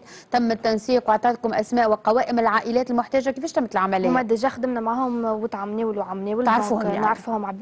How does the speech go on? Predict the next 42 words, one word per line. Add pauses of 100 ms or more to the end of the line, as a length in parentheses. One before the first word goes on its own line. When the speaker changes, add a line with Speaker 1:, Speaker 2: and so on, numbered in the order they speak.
Speaker 2:
اصحاب
الحق
معناها (260)
مستحقين
وكل،
دونك
ثقه، (320)
وان
شاء
الله، (260)
ان
شاء
الله
ليله (220)
سبعة
وعشرين
ولا
ليله، (180)
ليله
العيد
ان
شاء
الله (260)
نفوتوا
اصلا
النومبر
اللي
احنا
حكيناه
معناها
لوبجيكتيف
نتاعنا، (360)
مي
توا
عندنا
بالليست
كل
شيء،
خاطر
ماك
تعرف
حتى